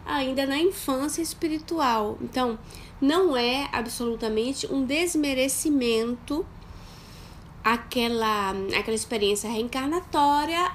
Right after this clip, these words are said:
mas uma observação, porque sendo que nós reencarnamos sempre,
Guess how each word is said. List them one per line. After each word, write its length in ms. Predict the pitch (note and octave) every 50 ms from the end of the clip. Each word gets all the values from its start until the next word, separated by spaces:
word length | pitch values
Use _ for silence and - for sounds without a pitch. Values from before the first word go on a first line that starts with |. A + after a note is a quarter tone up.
| -
mas 380 | - C#4+ D4+ D#4+ E4+ F#4+ F#4 F4
uma 140 | E4+ E4+ F4
observação, 1000 | F4+ F4+ F4 - F4 E4+ E4+ F4+ F#4+ G4+ - - - F4+ D#4+ D4+ C#4+ C#4+ C#4+
porque 400 | C#4+ - C#4 C#4 C#4 - D4 C#4+
sendo 400 | C#4 - - F4+ G4 G#4+ G4+ F#4+
que 320 | - C4 A#3+ G3 E3+ E3+ - - - - - - - - - - -
nós 280 | - C#4+ D#4+ F4 D#4+ -
reencarnamos 1040 | C#4 C#4+ C#4+ C4+ - A#3 G#3 G3 F#3+ G#3+ G3+ G3 F#3 F3 E3+ D#3+ D#3 D#3 - - - - - - - - - -
sempre, 800 | - - E3 D3+ D3+ F3 G#3+ A#3+ A3+ - - - - C#3+ D3+